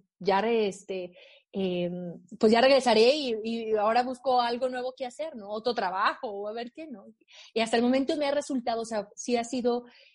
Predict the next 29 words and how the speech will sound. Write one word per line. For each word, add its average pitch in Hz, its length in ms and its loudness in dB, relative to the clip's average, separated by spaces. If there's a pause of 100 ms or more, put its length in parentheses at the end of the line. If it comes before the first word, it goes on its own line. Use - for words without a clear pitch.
(120)
este 240 240 2
encuentro 254 500 4
que 240 80 -4
he - 20 -4
tenido 220 200 -4
con 220 100 -2
la 208 80 0
montaña, 202 480 -4
todo 196 220 2
ha, 190 300 0
ha 196 100 -6
embonado 220 640 4
muy 214 180 -4
bien, 196 340 -6 (600)
pero 233 180 6
decía, 233 180 4
"Es 254 120 0
que 320 120 -4
si 311 120 -2
no 294 140 -4
lo 302 80 4
hago 294 140 2
ahorita, 285 360 -6
¿cuándo?". 254 420 -4
Y 208 120 -2
lo, 226 120 2 (120)
y 240 120 -6
te 220 120 -2
lo, 208 140 2